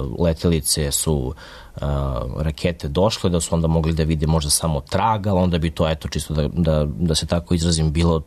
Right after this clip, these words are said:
tragičnije po pilote, da, i ako su uopšte i to primetili, naravno, apsolutno je nemoguće, ovaj, avion te veličine da uradi bilo kakvo, ovaj, izbegavanje, e, raketa. A, sistemi, e, pro-,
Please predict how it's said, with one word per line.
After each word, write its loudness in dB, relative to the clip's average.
tragičnije 0
po -10
pilote, -2
da, -4
i 4
ako -2
su -2
uopšte -2
i -2
to 0
primetili, 2
naravno, 2
apsolutno 0
je 4
nemoguće, 2
ovaj, 0
avion 0
te -2
veličine 0
da -2
uradi -2
bilo 0
kakvo, -8
ovaj, -6
izbegavanje, -2
e, -10
raketa. -2
A, 4
sistemi, 2
e, 4
pro-, -4